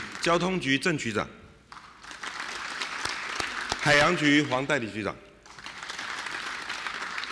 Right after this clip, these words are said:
农业局吴局长。捷运局范局长。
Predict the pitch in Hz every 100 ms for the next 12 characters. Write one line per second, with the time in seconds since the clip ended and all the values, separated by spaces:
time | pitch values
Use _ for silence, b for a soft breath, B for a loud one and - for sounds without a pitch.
0 | - - 131 160 208 156 143 143 135 139
1 | 147 120 - - - - - - - -
2 | - - - - - - - - - -
3 | - - - - 180 208 160 143 147 190
4 | 156 123